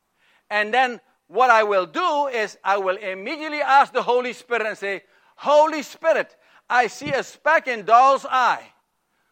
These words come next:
Would you let me know if I have a tree in mind so that I can take it out, so I can clearly see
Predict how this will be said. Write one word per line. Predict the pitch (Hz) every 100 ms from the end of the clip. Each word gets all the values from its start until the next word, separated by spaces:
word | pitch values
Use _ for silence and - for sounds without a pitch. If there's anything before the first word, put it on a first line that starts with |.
| _ _ _
Would | 320 349 -
you | 349
let | 330 330 277
me | 285
know | 240 247 262
if | 233 220
I | - 247
have | 233 240 185
a | 190 _ _
tree | 311 349 311 240 208 _
in | - 214
mind | 226 285 240 202 269 349 _ _ _ _ _ _ _
so | _ 262 277
that | 277
I | 262 262
can | 254 247
take | 277 262
it | 240
out, | 269 359 311 311 - _ _
so | 285
I | 294
can | 277 269
clearly | 202 359 403 392 370 285
see | - 277 320